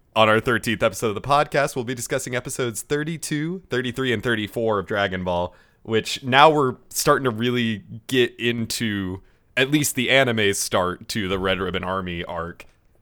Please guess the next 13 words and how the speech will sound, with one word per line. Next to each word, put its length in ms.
So, 560
without 340
further 360
ado, 560
episode 520
thirty-two, 680
The 120
Flying 440
Fortress 640
Vanished, 580
which, 220
once 460
again, 480